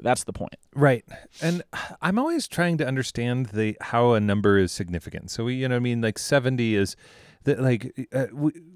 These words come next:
Speaker 2: it's looking at the quality versus necessarily the quantity.
Speaker 1: Yeah.
Speaker 2: And, and I don't know what seventy is really doing, and that's one of those things to where, like, I can look at a base ten system and apply the covenantal life of,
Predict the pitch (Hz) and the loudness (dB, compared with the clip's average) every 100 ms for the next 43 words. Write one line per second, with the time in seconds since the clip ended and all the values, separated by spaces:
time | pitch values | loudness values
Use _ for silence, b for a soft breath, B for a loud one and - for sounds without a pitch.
0 | 175 135 135 - 165 165 160 143 117 123 | -10 -4 -4 0 2 2 2 0 -2 -4
1 | - - 110 107 123 - - 143 156 151 | -6 -20 -12 -8 -8 -8 -2 6 8 8
2 | 113 110 107 95 107 107 - 104 87 107 | 6 2 0 0 -2 -2 -2 -4 -2 -4
3 | - 104 110 98 90 - - 98 90 90 | -4 -6 -4 -2 -4 -8 -6 -4 -4 -8
4 | - 82 90 B B B 113 104 104 127 | -12 -14 -14 B B B -14 -8 -2 -2
5 | - 143 135 151 208 135 131 139 139 143 | -2 -2 0 2 2 2 2 4 4 0
6 | - - 123 123 120 107 101 117 110 85 | -4 -6 -4 -2 0 0 0 0 0 -2
7 | 95 104 123 143 117 120 - 165 151 110 | 0 0 0 -2 -2 -2 -2 0 2 0
8 | - 147 131 123 113 110 - B B 139 | 0 -2 -2 0 2 2 -2 B B -2
9 | - 156 139 131 117 117 113 - 123 117 | 0 2 2 2 0 2 0 -2 -4 -2
10 | 113 101 107 101 95 - 107 104 98 - | -4 -6 -4 -4 -4 -2 0 0 -2 -4
11 | 101 98 98 - 92 85 92 92 90 87 | -4 -2 -4 -4 -4 -2 -2 -4 -4 -4
12 | 80 | -6